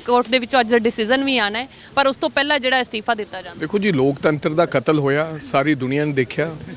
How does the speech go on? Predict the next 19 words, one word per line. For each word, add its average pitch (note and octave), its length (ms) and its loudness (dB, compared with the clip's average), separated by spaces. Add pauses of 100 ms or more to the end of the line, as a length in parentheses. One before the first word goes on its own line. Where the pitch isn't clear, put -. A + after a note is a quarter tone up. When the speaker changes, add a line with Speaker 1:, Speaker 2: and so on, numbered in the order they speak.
(120)
Speaker 2:
ਪਹਿਲੇ F3 280 4
ਵਾਰੀ D#3 200 4
ਡੈਮੋਕ੍ਰੇਸੀ C#3+ 720 0
ਦਾ C#3 240 4
ਇਹ C#3+ 160 4
ਹਾਲ A#2+ 480 4 (840)
ਪੂਰੇ F3+ 220 8
ਦੇਸ਼ D#3+ 420 2
ਨੇ G3 120 2
ਨੰਗਾ C#3 280 2
ਨਾਚ A#2+ 340 -4
ਵੇਖਿਆ। A2 420 -8
ਸੋ F#3 220 -2
ਸੁਪਰੀਮ E3 440 0
ਕੋਰਟ F#3+ 180 4
ਦੀ F#3 120 4
ਟਿੱਪਣੀ E3+ 340 2
ਤੋਂ F#3 140 4
ਬਾਅਦ D#3 360 0